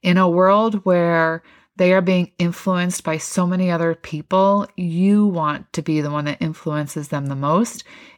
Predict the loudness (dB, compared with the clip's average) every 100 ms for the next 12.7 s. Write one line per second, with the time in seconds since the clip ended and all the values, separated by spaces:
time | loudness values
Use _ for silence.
0 | -6 -4 0 2 4 2 2 -2 -2 0
1 | 2 2 2 0 -2 -2 -6 -6 -6 -2
2 | 0 0 -2 0 0 0 2 2 0 -6
3 | _ _ _ -2 0 0 0 -2 -4 -4
4 | -6 -4 -2 -2 -2 -4 -4 -6 -8 -10
5 | -6 -2 -2 -2 0 2 0 -2 -4 -4
6 | -2 -4 -4 -8 -10 -18 -16 -4 0 4
7 | 4 4 2 2 0 2 0 0 -2 -2
8 | -2 -2 -2 -4 -2 -2 0 -2 0 -2
9 | -2 -4 -4 -6 -8 -6 -8 -8 -8 -6
10 | -2 0 2 2 0 -6 -2 0 0 0
11 | 0 2 2 0 -2 -14 -20 _ -2 -2
12 | -2 -12 -2 2 4 2 0